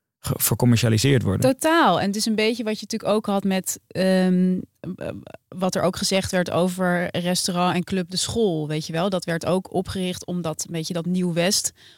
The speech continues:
Speaker 2: op te pimpen. Maar vervolgens waren eigenlijk al die mensen uit Nieuw West waren daar niet welkom, omdat ze of
Speaker 1: Ja.
Speaker 2: geweigerd werden aan de deur, of dat restaurant De School konden ze het gewoon niet
Speaker 1: Ja.
Speaker 2: betalen.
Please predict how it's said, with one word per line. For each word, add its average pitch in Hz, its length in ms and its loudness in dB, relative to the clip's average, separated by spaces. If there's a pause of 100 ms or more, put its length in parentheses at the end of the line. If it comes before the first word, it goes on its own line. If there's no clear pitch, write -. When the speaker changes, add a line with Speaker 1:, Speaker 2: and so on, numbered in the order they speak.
(180)
Speaker 2:
op - 180 -2
te 214 100 -4
pimpen. 208 440 0
Maar 190 140 0
vervolgens 208 400 -2
waren 196 240 -2
eigenlijk - 280 -6
al 202 80 -2
die 196 100 -2
mensen 185 320 0
uit 208 140 0
Nieuw 208 160 2
West 202 260 -2
waren 190 260 0
daar 202 120 0
niet 202 200 0
welkom, 202 480 0
omdat 185 260 -2
ze - 100 -4
of 202 280 -2
Speaker 1:
Ja. - 60 -10
Speaker 2:
geweigerd 143 480 4
werden 196 280 0
aan 196 120 0
de 190 100 0
deur, 190 280 0 (360)
of 185 300 -2 (140)
dat - 320 0
restaurant 190 560 0
De 185 60 -2
School 196 220 0
konden 214 260 0
ze 214 300 -2
het 196 140 -10
gewoon 214 220 0
niet 208 180 2
Speaker 1:
Ja. 131 120 6
Speaker 2:
betalen. 180 540 2